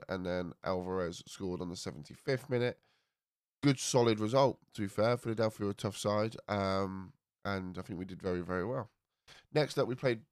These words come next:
uh, Portland. They beat us five two.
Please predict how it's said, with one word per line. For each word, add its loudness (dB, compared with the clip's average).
uh, 6
Portland. 6
They -2
beat 6
us 4
five 8
two. 4